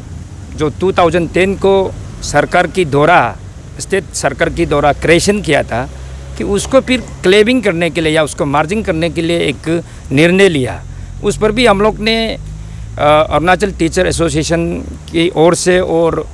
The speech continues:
डिपार्टमेंट से हम लोग ने एक मेमोरेंडम प्लेस किया कि उसको रोल बैक करने के लिए, उसको उस डिसीजन को रिवोक करने के लिए और हम लोग जैसे जो डायरेक्टर है वो चलते रहना है और उसको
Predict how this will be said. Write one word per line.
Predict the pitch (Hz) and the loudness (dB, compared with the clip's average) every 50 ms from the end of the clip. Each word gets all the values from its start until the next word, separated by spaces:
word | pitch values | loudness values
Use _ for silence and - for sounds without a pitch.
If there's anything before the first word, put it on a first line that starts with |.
| - | -8
डिपार्टमेंट | 123 123 - - 160 175 185 202 202 190 | -8 -2 2 2 4 4 4 2 0 -2
से | - - 180 170 | -2 -2 0 0
हम | 151 143 147 151 | 0 0 -2 -2
लोग | 160 151 147 | -4 -4 -2
ने | 165 180 202 214 - - - - - - - - - | -2 -2 -2 -2 -4 -10 -20 -20 -20 -20 -14 -12 -10
एक | 143 - | -6 -2
मेमोरेंडम | 143 143 151 156 160 160 156 151 170 165 160 | 2 2 4 4 2 0 0 0 0 0 0
प्लेस | - - 147 156 139 - | -2 -2 0 -2 -2 -2
किया | - 151 151 | -2 -2 -2
कि | 147 147 156 | -2 -2 -4
उसको | 151 127 - - 175 175 170 165 - - - - | -4 -6 -6 -4 -4 -4 -4 -4 -8 -12 -8 -2
रोल | 135 139 147 | 0 0 2
बैक | 139 139 160 160 - | 2 2 0 0 0
करने | - 127 120 123 127 | -4 -4 -4 -4 -4
के | 117 - 120 | -4 -4 -6
लिए, | 113 113 101 87 82 - - - - - - | -4 -4 -6 -8 -10 -14 -16 -16 -16 -14 -12
उसको | - - - - 160 156 160 - - | -12 -8 -4 -2 0 0 0 -2 -2
उस | - 196 185 - | -2 -2 -2 -2
डिसीजन | 147 139 120 151 165 127 160 160 156 | -2 -2 0 0 0 0 0 -2 -2
को | 139 - 165 156 147 | 0 0 0 2 2
रिवोक | 131 123 123 160 165 - | 2 2 2 2 0 0
करने | - 131 120 123 127 | -2 -6 -4 -4 -4
के | 113 - 127 | -4 -4 -4
लिए | 120 127 151 160 - - - - - - | -4 -4 -4 -4 -8 -14 -20 -20 -12 -6
और | 139 143 139 | -2 -2 0
हम | 120 131 139 147 | 0 0 0 2
लोग | 165 175 147 | 0 0 0
जैसे | 135 147 160 - - 214 220 226 - - - - - - - | 0 0 2 4 4 4 4 4 0 -8 -20 -20 -18 -12 -4
जो | 131 151 180 | 0 0 2
डायरेक्टर | 170 151 151 151 175 156 - - - 165 | 4 4 4 4 4 2 2 4 4 4
है | 165 165 | 4 0
वो | 165 156 156 151 | 0 0 -2 -2
चलते | - 147 131 117 - 170 160 | 0 -2 -2 -2 0 0 2
रहना | 143 139 131 135 | 2 2 0 0
है | 131 135 135 143 156 - - - - - | 0 -2 -2 -4 -8 -14 -18 -16 -6 0
और | 185 226 254 233 170 135 - - - - - - - - - - | 4 4 4 4 2 -2 -8 -12 -18 -20 -20 -20 -20 -18 -10 -6
उसको | - 240 247 - - - - 247 240 240 247 240 202 - | -4 -4 -4 -4 -4 0 4 6 6 6 6 2 0 -4